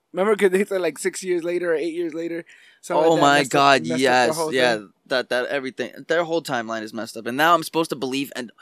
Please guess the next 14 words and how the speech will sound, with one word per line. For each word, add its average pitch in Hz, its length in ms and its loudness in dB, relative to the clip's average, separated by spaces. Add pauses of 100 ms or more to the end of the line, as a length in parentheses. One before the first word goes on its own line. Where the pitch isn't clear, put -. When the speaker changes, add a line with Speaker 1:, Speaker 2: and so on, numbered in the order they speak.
(420)
Speaker 2:
even 160 300 -4
though, 156 200 4
listen, 139 560 -6 (520)
Kevin 180 260 -4
Feige 139 500 2
is 135 200 0
probably 123 680 0
one 127 200 -2
of 127 40 -2
the 113 80 -6
greatest 123 400 -4 (580)
filmmakers 123 920 -6 (160)
of 110 400 -6
today. 107 380 -8